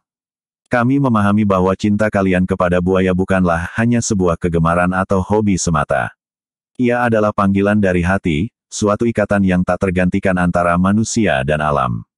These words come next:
Dalam pengetahuan dan penelitian kalian, kalian terus mengeksplorasi misteri dan keunikan buaya,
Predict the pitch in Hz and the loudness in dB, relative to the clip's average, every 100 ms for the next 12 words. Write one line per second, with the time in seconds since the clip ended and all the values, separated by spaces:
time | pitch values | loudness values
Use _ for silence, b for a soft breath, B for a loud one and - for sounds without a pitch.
0 | _ _ _ _ _ 113 110 117 139 139 | _ _ _ _ _ -2 0 2 0 0
1 | 120 104 95 98 101 92 87 87 85 87 | 0 2 2 2 2 2 2 0 0 0
2 | 98 92 95 101 85 65 123 - _ _ | 0 0 0 0 0 0 -2 -8 _ _
3 | 110 110 123 127 120 110 98 87 - 90 | -2 0 2 0 -2 0 0 -2 -2 0
4 | 85 - 101 90 - 92 95 95 87 85 | 0 0 0 0 0 0 0 0 0 0
5 | 85 87 95 95 104 107 101 71 | 0 0 0 0 2 2 0 0